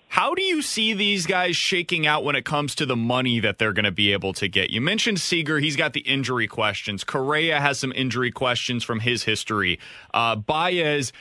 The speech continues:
it's the strikeout rate and the lack of walking that has some questions for a lot of guys. It's a down year this year for Trevor Story.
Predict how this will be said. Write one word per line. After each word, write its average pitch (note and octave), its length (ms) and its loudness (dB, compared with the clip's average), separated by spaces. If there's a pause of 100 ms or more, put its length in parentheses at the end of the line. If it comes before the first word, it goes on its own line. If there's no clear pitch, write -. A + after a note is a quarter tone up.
(180)
it's C#3+ 400 -4
the C3+ 100 -2
strikeout D3+ 720 0
rate C#3+ 340 0
and C3 240 2
the B2+ 140 0
lack B2+ 300 0
of A#2+ 160 -2
walking B2+ 540 0
that A#2 180 2
has A#2 200 2
some A#2 160 -4
questions A#2 480 0
for A#2+ 140 -2
a A2+ 80 2
lot A2 220 2
of G2 80 0
guys. G#2 340 2
It's G2+ 140 -6
a B2 40 -2
down C#3+ 440 0
year D3+ 260 0
this C3+ 320 0
year C3 160 0
for A#2+ 100 -4
Trevor A#2 360 0
Story. B2 600 0